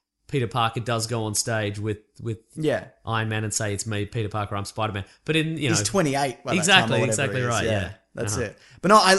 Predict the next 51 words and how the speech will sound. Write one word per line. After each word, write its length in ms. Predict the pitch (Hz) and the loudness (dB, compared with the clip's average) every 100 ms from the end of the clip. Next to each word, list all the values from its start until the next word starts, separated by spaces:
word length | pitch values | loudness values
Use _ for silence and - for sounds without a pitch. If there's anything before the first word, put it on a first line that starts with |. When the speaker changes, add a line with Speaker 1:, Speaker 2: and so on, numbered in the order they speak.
| 175 | 4
Speaker 2:
I 140 | 175 | 2
think 380 | 170 254 269 - 185 | 2 0 -2 -2 0
there's 200 | 180 151 | 0 0
a 40 | |
chance 560 | - - 247 208 147 156 | -2 -2 0 -2 -2 -2
we 100 | 156 | 0
might 260 | 151 143 - | 0 -2 -2
see 260 | 160 151 | -2 -2
that, 440 | 120 143 143 - - | -2 0 0 -2 -4
'cause 120 | 160 | -2
you 80 | 190 | 0
were 80 | 175 | 0
talking 180 | 165 156 | 0 0
about 100 | 131 | 0
a 60 | |
downgrade 560 | 104 127 151 151 139 123 | -2 0 0 2 0 0
for 80 | 123 | -6
the 80 | |
next 220 | 117 - 127 | -8 -8 -6
movie. 460 | 131 135 107 98 - | -6 -6 -8 -10 -8
Speaker 1:
Uh-huh. 200 | 110 90 - | -6 -6 -6
Speaker 2:
I 80 | 143 | -4
think 300 | 202 185 131 | -2 -4 -2
that 280 | 151 - - | -2 -2 -4
might 200 | 147 131 | -4 -4
be 100 | 139 | -4
the 100 | 120 | -4
suit 280 | - 143 131 | -2 -4 -6
we 80 | 117 | -8
get 240 | 131 117 | -6 -8
in 80 | 123 | -8
Infinity 420 | 110 - 143 120 | -10 -8 -8 -8
War. 340 | 98 101 101 - _ _ _ _ _ _ _ - | -8 -10 -12 -18 _ _ _ _ _ _ _ -10
Speaker 1:
Oh, 920 | 123 151 220 269 302 285 214 147 120 | -6 -4 -4 -4 -4 -2 -2 0 0
maybe. 500 | 107 107 107 180 139 | -2 -4 -4 -4 -4
Speaker 2:
Like 180 | 98 120 | -6 -6
the 140 | 127 120 | -4 -2
Iron 240 | 120 117 | -2 -4
Spider. 400 | - 117 113 117 | -6 -4 -2 -2
'Cause 240 | 117 151 156 | 0 0 0
Speaker 1:
Okay, 100 | 123 | 0
Speaker 2:
if 40 | |
you're 100 | 165 | 2
Speaker 1:
maybe. 40 | 185 | 4
Speaker 2:
going 200 | 190 175 | 4 2
into 120 | 143 | 0
space 400 | - 143 139 - | 0 2 2 -2
to 80 | 123 | -4
fight 320 | 135 120 110 | -2 -2 -4
a 60 | 120 | -6
monster, 600 | 113 131 - 113 98 | -6 -4 -6 -6 -8